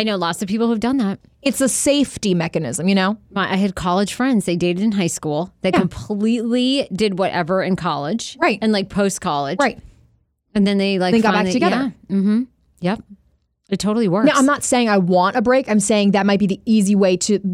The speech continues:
Speaker 2: to phase out while we're in different cities.
Speaker 1: In therapy, when we go to therapy, they always, well, obviously, they don't talk about a break for us anymore, but
Speaker 2: <laughs> You're married. Sorry.
Speaker 1: Right.
Speaker 2: That's
Speaker 1: When we were
Speaker 2: called a
Speaker 1: going
Speaker 2: divorce. <laughs>
Speaker 1: But they were like,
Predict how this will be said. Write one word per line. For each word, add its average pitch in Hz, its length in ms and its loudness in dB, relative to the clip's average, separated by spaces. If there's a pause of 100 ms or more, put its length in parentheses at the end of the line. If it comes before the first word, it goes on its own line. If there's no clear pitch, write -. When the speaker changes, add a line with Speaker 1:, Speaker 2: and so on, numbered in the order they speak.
Speaker 2:
to 190 160 2
phase 180 440 0
out 185 400 -2
while 185 460 2 (100)
we're 190 220 0
in 185 80 2
different 185 260 0
cities. 202 440 0 (220)
Speaker 1:
In 269 120 0
therapy, 311 540 0
when 233 220 2
we 262 140 0
go 277 100 2
to 254 80 2
therapy, 247 400 -2
they 185 160 -2
always, 202 340 -2
well, 185 320 -2 (220)
obviously, 151 640 -6
they 185 120 -2
don't 160 160 -4
talk 156 200 -8
about 151 120 -4
a 143 40 -6
break 143 260 -6
for - 160 -8
us - 160 -6
anymore, 156 480 -6
but 151 320 -4 (180)
Speaker 2:
<laughs> - 100 -12
You're 233 120 4
married. 233 360 0
Sorry. 240 340 0
Speaker 1:
Right. 160 200 -4 (540)
Speaker 2:
That's 269 120 2
Speaker 1:
When - 20 0
we 320 60 2
were 311 40 4
Speaker 2:
called 339 140 2
a - 20 2
Speaker 1:
going 202 80 2
Speaker 2:
divorce. 220 500 0 (120)
<laughs> 226 100 2
Speaker 1:
But 320 120 2
they 349 100 -2
were 381 80 0
like, 339 160 0